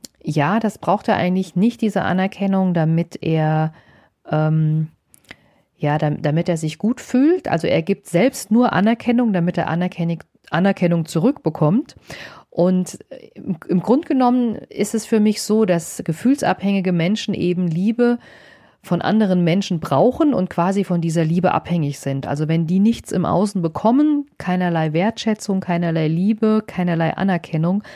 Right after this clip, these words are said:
dann fühlen sich die Menschen einfach, äh, schlecht, ja? Und das ist natürlich auch eine Form der Abhängigkeit.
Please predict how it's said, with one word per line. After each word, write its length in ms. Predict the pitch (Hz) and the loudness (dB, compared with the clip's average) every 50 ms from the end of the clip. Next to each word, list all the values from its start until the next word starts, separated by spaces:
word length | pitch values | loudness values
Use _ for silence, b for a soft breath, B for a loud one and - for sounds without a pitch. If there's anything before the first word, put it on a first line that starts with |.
| B B B B B B B B | B B B B B B B B
dann 160 | 160 175 190 | 0 0 0
fühlen 320 | - - - 214 214 208 190 | 0 0 2 4 4 4 4
sich 180 | 190 190 - | 2 0 0
die 120 | - 185 170 | 0 0 2
Menschen 420 | 160 156 170 185 - - 170 - | 4 4 2 2 0 -2 -4 -4
einfach, 580 | - - 156 156 - - 151 147 - - - - | -2 -4 -4 -6 -4 -6 -8 -8 -6 -8 -6 -4
äh, 100 | 156 147 | -4 -4
schlecht, 520 | - - 156 151 156 - - - - - _ _ - | -2 0 0 0 0 -2 -10 -20 -20 -20 _ _ -4
ja? 240 | 147 147 165 196 226 | -2 0 0 0 0
Und 180 | 233 - 160 165 | 0 0 0 0
das 160 | 185 - 214 | 0 0 -2
ist 100 | 202 - | -2 0
natürlich 480 | 185 175 - - 180 175 170 - - | -2 -2 0 0 0 0 0 0 2
auch 140 | 117 151 175 | 0 2 2
eine 100 | 185 175 | 2 0
Form 400 | 160 - - 156 156 160 170 170 | 0 0 0 0 2 2 2 2
der 160 | 165 165 - | 0 0 0
Abhängigkeit. 840 | - 160 - 156 151 151 139 139 - - - - 131 127 - - - | 0 -2 0 -2 0 0 -2 -4 -6 -10 -6 -4 -4 -4 -4 -8 -16